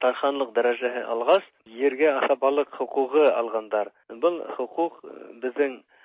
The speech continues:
Октябрь социалистик революциясына тиклем дәвам итә. Э, мәгълүм булуынса, э, Ленин, э, үзенең, э, ер тураһындагы декреты менән менә бөтәһен дә тигезләй. Ягъни ергә асабалык хокукын юкка чыгара. Ләкин хәзер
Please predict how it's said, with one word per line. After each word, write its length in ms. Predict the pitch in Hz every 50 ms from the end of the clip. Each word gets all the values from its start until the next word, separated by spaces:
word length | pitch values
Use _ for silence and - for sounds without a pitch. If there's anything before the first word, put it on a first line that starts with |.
| _ - -
Октябрь 520 | - 127 - _ - 139 135 123 123 117 - -
социалистик 500 | 131 - - - 131 127 120 - _ -
революциясына 760 | 120 120 120 120 123 113 - - - 127 117 117 117 113
тиклем 380 | - - 123 107 - 120 110 110
дәвам 280 | 107 110 113 120 135 151
итә. 220 | 156 - - 196 208 208 185 78
Э, 400 | - - - - 98 101 - - - - - 113 113
мәгълүм 320 | 117 113 117 135 156 165 165
булуынса, 540 | 185 180 185 185 180 175 - 180 175 175 - _ _ _ _ -
э, 340 | 110 110 107 107 104 101
Ленин, 580 | 104 113 123 151 165 185 190 202 214 220 214 -
э, 360 | - - - - - - - - - -
үзенең, 480 | - 127 123 131 139 143 139 123 107 -
э, 240 | - - - 131 123 117 113 113 123
ер 340 | 147 160 165 156 135 113 - - - - - 151 151 131 131 _
тураһындагы 640 | - 139 131 131 123 127 127 123 127 123 117 120 117 -
декреты 480 | 123 120 - - 131 120 - - 127
менән 340 | 113 120 131 160 190 208 226 _ _ _ _ _
менә 420 | - 117 117 110 107 - - -
бөтәһен 380 | 117 135 135 - 151 135 135 135
дә 140 | 135 143 131
тигезләй. 580 | - - 135 123 127 117 117 113 110 104 101 98 104
Ягъни 480 | 110 123 135 143 151 175 190 202 214 202 - _ _ _ _
ергә 460 | - 123 123 120 117 143 165 175 170
асабалык 520 | - - 127 - 127 123 120 123 135 139 -
хокукын 420 | - 123 - - 127 127 143 135
юкка 340 | 131 135 139 - - 127 110
чыгара. 540 | - - 104 107 104 104 104 101 104 110 113
Ләкин 380 | 131 160 170 - - 190 185 175
хәзер 340 | 151 156 160 156 185 180